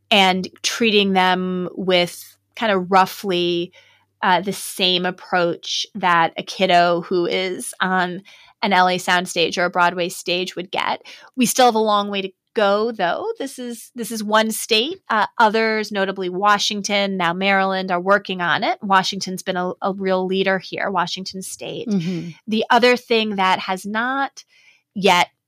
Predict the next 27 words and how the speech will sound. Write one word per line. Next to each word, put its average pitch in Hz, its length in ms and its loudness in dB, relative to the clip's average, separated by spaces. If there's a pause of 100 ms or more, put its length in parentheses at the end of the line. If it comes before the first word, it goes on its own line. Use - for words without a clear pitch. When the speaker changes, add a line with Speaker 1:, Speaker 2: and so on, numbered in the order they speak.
(240)
Speaker 1:
been 185 360 0
put 190 280 0
in 190 160 -2
that 185 220 0
Illinois 185 500 -2
bill 180 460 0 (460)
is 190 580 2
substantive 220 960 -2
privacy 202 840 -2
protections 185 1000 -6
for 202 280 4
those 190 200 0
kidfluencers 185 880 -2
once 185 380 0
they 175 140 2
come 175 280 -4
of 165 200 -6
age. - 420 -6
So - 180 0
their 202 120 4
financial 269 520 2
interests 180 420 -2
are 196 60 0
being 190 220 -2
better 170 200 2
protected, 170 680 -4
Speaker 2:
Mm-hmm. 165 300 -4